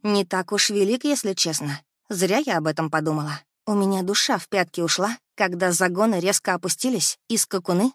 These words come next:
управляемые жокеями, вырвались наружу. Я прикипела взглядом к нашей белой жрице с красным клеймом на крупе. Лошадка сходу вырвалась вперёд.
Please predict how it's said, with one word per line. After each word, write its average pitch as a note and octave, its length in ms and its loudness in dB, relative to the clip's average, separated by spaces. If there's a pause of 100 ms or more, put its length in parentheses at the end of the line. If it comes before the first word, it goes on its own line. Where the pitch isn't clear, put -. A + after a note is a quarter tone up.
(140)
управляемые A#3+ 760 2
жокеями, F#3 600 0 (140)
вырвались A#3 600 2
наружу. D3 400 -2 (1120)
Я D#3 220 -2
прикипела D#3 520 -2
взглядом D#3 460 -2
к E3+ 100 -6
нашей F3+ 340 0
белой F3 320 2
жрице F3 400 0
с - 80 -4
красным F3+ 440 0
клеймом F#3 420 0
на G3+ 100 2
крупе. G3 400 -2 (360)
Лошадка E3+ 560 0
сходу A3 400 -2
вырвалась D#3+ 420 2
вперёд. D3+ 400 -6